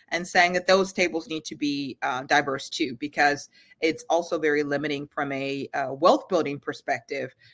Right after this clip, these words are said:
when we're not able to take part in investing in, uh, top deals. And so that's the spirit of angel investing. You can sometimes work with angels, uh, directly who will just write checks. They're usually smaller.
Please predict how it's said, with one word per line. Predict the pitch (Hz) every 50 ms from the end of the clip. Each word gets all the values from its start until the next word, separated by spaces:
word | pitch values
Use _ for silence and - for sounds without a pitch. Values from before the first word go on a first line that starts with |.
| _ _
when | 156 156 160 160
we're | 160 156
not | 156 147 - -
able | 156 160 - - -
to | - 147
take | - - 147 147 -
part | _ _ 151 139 131 131 - _
in | 131 135 135 135 135 131
investing | 123 143 143 131 135 131 131 - - 135 127 127 123 -
in, | - 139 131 131 131 131 143 123 -
uh, | - 127 127
top | - - 143 135 - -
deals. | 151 143 120 113 - - - - _ _ - - - - _ -
And | 170 185
so | - 151 147 139 127 - _ _ _ _ _ _ _ - - -
that's | 208 208 214 214
the | 214 196
spirit | - - 202 202 185
of | 175 -
angel | 147 165 165 165 170 165
investing. | 160 165 156 160 156 - - 160 156 147 151 151 - - - - _ _
You | - 175 170
can | - 180 185
sometimes | - 196 185 202 - 208 196 185 175 175 175 175 175 175 - - - -
work | 156 165 175 170
with | - 170 - -
angels, | 147 160 160 151 156 147 151 147 - - - - - 160
uh, | 147 139 135 139
directly | 139 147 131 143 147 151 - 226 240 277 311
who | 311 247 240 240
will | 226 240 226
just | 226 226 220 - -
write | 233 226 220
checks. | - - 254 233 240 240 - -
They're | - 175
usually | 175 180 185 180 180 170 156
smaller. | - - 226 214 214 214 214 208 202 202 202 196